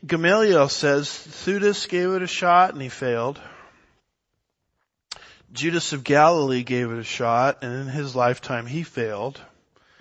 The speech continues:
And ultimately the political party that came out of Judas of Galilee, uh, failed as well.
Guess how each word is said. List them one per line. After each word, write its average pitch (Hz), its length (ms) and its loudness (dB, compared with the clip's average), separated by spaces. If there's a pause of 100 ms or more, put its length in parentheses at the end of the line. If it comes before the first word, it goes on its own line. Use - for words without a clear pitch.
(1040)
And 135 140 -8
ultimately 147 540 2
the 120 120 -6
political 139 460 -2
party 127 600 0 (280)
that 123 240 -6
came 131 240 -8
out 165 180 6
of 143 120 0
Judas 120 400 -8
of 120 100 -12
Galilee, 113 640 -4 (520)
uh, - 180 -8
failed 127 460 -4
as 113 180 -12
well. 120 380 -2